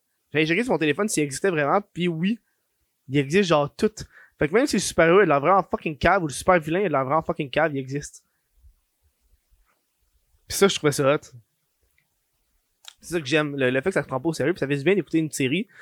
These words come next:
C'est pas une série d'action, hein, c'est une série qui est plus, euh, euh, axée sur, euh, le développement des personnages, les personnages qui sont en, en recherche d'apprentissage de soi-même et d'évolution. Euh, puis tu rajoutes à ça des jokes,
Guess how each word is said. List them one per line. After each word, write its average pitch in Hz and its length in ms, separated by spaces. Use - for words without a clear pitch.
C'est - 80
pas 285 100
une 254 60
série 185 240
d'action, 156 480
hein, 135 80
c'est - 120
une - 40
série 160 220
qui - 80
est - 20
plus, 190 320
euh, 135 300
euh, 110 240
axée 160 360
sur, 160 180
euh, 143 400
le 135 160
développement 170 460
des 160 80
personnages, 147 640
les 156 60
personnages 151 340
qui - 40
sont 147 160
en, 131 140
en 139 160
recherche 156 760
d'apprentissage 156 960
de 147 60
soi-même 156 880
et 120 580
d'évolution. 151 920
Euh, 120 300
puis - 120
tu - 100
rajoutes 160 260
à 151 80
ça 175 100
des 143 220
jokes, 160 680